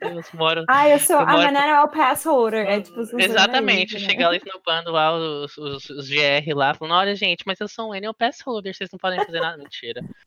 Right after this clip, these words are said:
Speaker 1: <laughs>
Speaker 2: <laughs> Mas
Speaker 1: Bem sua
Speaker 2: enfim,
Speaker 1: cara, né?
Speaker 2: então Orlando era a cidade que eu queria estar, né? Não, não queria
Speaker 1: Uhum.
Speaker 2: estar em outro lugar assim, só se fosse realmente uma coisa
Speaker 1: Uhum.
Speaker 2: bem inviável. E
Speaker 1: Uhum.
Speaker 2: aí, é,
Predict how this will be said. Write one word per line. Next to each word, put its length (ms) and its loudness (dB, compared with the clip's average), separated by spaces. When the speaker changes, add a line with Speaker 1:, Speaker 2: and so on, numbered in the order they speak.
Speaker 1:
<laughs> 640 -12
Speaker 2:
<laughs> 880 -4
Mas 120 2
Speaker 1:
Bem 160 4
sua 100 4
Speaker 2:
enfim, 120 -2
Speaker 1:
cara, 200 4
né? 180 2
Speaker 2:
então 280 4
Orlando 640 -2
era 220 6
a 40 -2
cidade 440 0
que 80 -6
eu 60 -6
queria 240 2
estar, 480 -2
né? 180 -6
Não, 260 -16
não 180 -6
queria 220 0
Speaker 1:
Uhum. 80 -2
Speaker 2:
estar 160 -2
em 60 -8
outro 300 -14
lugar 320 0
assim, 460 -6
só 180 -2
se 140 -6
fosse 280 -4
realmente 500 -2
uma 140 -4
coisa 280 -6
Speaker 1:
Uhum. 60 -8
Speaker 2:
bem 180 0
inviável. 500 -2
E 80 4
Speaker 1:
Uhum. 60 6
Speaker 2:
aí, 440 2
é, 260 2